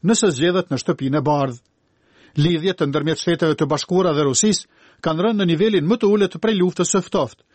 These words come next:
pas aneksimit me forcë të Krimes së Ukrainës nga ana e Rusisë në vitin dy mijë e katërmbëdhjetë dhe për shkak të mbështetjes së Moskës për separatistët armatosur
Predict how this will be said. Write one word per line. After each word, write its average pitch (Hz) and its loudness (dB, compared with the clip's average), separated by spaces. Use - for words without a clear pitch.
pas 233 0
aneksimit 185 2
me 151 2
forcë 190 0
të - -4
Krimes 160 2
së 160 2
Ukrainës 170 0
nga 160 2
ana 170 0
e 180 2
Rusisë 175 0
në 160 4
vitin 185 0
dy 160 0
mijë 160 2
e - -6
katërmbëdhjetë 143 -4
dhe 220 2
për 214 2
shkak 208 -4
të 196 0
mbështetjes 160 -2
së 156 0
Moskës 180 0
për 139 -2
separatistët 185 0
armatosur 170 0